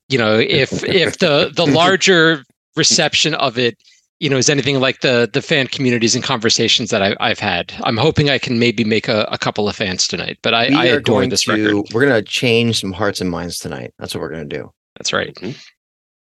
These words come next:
Speaker 2: Well, we are going to do a, uh, a deep dive on what the last ten years has done for,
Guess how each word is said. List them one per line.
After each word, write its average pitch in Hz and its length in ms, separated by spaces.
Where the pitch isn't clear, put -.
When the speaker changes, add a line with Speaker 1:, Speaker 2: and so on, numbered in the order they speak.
Speaker 2:
Well, 131 280
we 139 200
are 165 140
going 143 160
to 135 80
do 123 300
a, 117 360
uh, 104 220
a 113 80
deep 120 260
dive 101 440
on 92 400
what 123 260
the 117 80
last 110 260
ten 104 220
years 104 300
has 104 240
done 98 360
for, 101 640